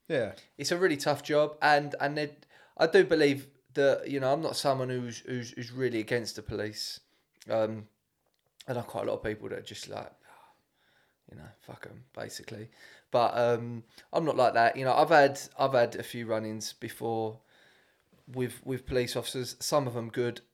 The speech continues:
Speaker 2: some of 'em, like you said, they're just, they're just power hungry, and, uh, yeah, I've had some, I've had some run-ins with some not good ones. But, um, but listen, I,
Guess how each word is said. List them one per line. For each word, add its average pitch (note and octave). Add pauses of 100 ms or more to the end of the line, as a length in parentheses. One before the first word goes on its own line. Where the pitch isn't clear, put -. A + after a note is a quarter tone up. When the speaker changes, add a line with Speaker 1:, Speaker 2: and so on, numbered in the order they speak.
(120)
Speaker 2:
some -
of A#2
'em, A2+
like A#2
you A2+
said, A2 (100)
they're A2+
just, -
they're A#2
just A2+
power A2+
hungry, G#2 (720)
and, G#2+
uh, G#2+ (560)
yeah, A#2
I've A2
had B2+
some, A2+
I've A2+
had A#2
some A2
run-ins A2
with G#2+
some G#2+
not G#2
good G#2+
ones. G2+ (500)
But, C3
um, A#2+ (360)
but D#3
listen, D3
I, C3